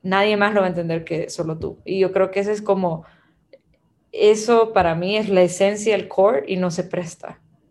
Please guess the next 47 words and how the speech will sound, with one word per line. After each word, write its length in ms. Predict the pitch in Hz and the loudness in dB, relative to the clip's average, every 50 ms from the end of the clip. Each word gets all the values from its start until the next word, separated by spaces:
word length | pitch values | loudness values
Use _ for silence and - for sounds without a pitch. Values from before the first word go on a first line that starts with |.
| _ _ _ _ _ | _ _ _ _ _
¿verdad? 300 | - - 151 160 165 - _ | -8 -8 -6 -6 -8 -12 _
O 60 | - 175 | -14 -4
sea, 320 | - 190 175 170 170 170 | 0 2 2 2 2 0
como 220 | - 180 180 175 | -4 -4 -2 0
es, 320 | 180 180 175 - - - _ - | 0 -2 -2 -6 -12 -20 _ -10
eh, 180 | - - - - | -10 -8 -8 -6
hay 120 | - 185 180 185 | -6 -6 -4 -2
que 160 | - 185 - | -4 -4 0
cuidarlo, 460 | - 175 151 151 156 156 - - - | 0 0 0 0 -2 -4 -6 -8 -10
hay 100 | 170 165 | -10 -6
que 140 | - 185 180 | -6 -6 -4
custodiarlo 680 | - 196 160 - - 160 160 160 170 180 208 220 220 | -4 -6 -6 -6 -4 -4 0 0 2 2 2 0 0
solo 260 | 220 220 190 190 190 190 | 0 0 0 0 0 -2
para 220 | - - - - | -6 -6 -6 -6
ti, 200 | - 165 165 160 - - - - _ _ _ _ | -8 -8 -10 -10 -14 -20 -20 -20 _ _ _ _
porque 260 | - 202 160 196 202 | -4 -2 0 0 0
solo 380 | 202 208 202 208 214 208 208 208 - | 2 2 4 4 4 2 0 -2 -2
hace 240 | - 202 190 208 202 | -2 -2 -2 -4 -6
sentido 440 | 175 185 175 165 175 180 180 175 180 | -6 -6 -4 -2 0 0 0 0 -2
para 240 | 160 - - - | -4 -6 -6 -4
ti. 240 | - 170 165 160 - _ | -4 -4 -4 -4 -10 _
O 20 | |
sea, 180 | - - - 160 | -6 -4 -2 0
la 140 | 156 151 | 0 0
idea, 380 | 147 156 160 180 185 185 180 175 | 0 2 4 4 6 6 4 4
la 120 | 170 160 | 2 0
visión, 600 | 156 156 160 160 - 190 185 180 170 180 180 180 - - - _ _ _ _ _ | 0 -2 -4 -2 0 2 2 2 2 -2 -6 -10 -12 -18 -20 _ _ _ _ _
eso 180 | - 170 220 233 | -8 -6 -2 2
solo 160 | 220 254 233 | 2 2 2
está 140 | 233 233 226 | 2 2 0
en 80 | 214 196 | 0 0
tu 120 | 220 214 | 0 2
cabeza, 560 | 208 175 165 175 185 - 170 - - 160 - _ _ _ _ - | 2 4 4 2 2 0 -4 -6 -6 -10 -14 _ _ _ _ -12
¿no? 240 | 175 175 190 196 _ _ _ _ _ _ _ - | -10 -10 -10 -10 _ _ _ _ _ _ _ -2
Y 100 | 180 180 | 0 0
es 100 | 170 170 | 0 2
bien 280 | 208 214 214 214 202 | 2 4 4 4 2
difícil, 420 | 190 180 170 202 202 180 185 170 - | 0 -2 0 0 0 0 0 -2 -4
es 120 | 180 180 | -4 -4
súper 320 | - 208 202 208 185 170 160 | -4 -4 -2 0 0 0 0
difícil 540 | 165 160 - 175 180 180 208 233 226 220 - | -2 -4 -2 -2 -2 -2 -2 -6 -6 -6 -6
como 280 | - 170 160 165 160 | -6 -4 -4 -6 -6
que 120 | - 165 156 | -4 -4 -4
alguien 320 | 156 165 165 175 175 165 | -2 -2 -4 -6 -4 -4
más 180 | 160 170 160 156 | -6 -6 -6 -6
lo 80 | 160 | -8
entienda. 500 | 156 156 160 160 160 165 165 - - - | -8 -6 -4 -4 -6 -6 -8 -12 -16 -20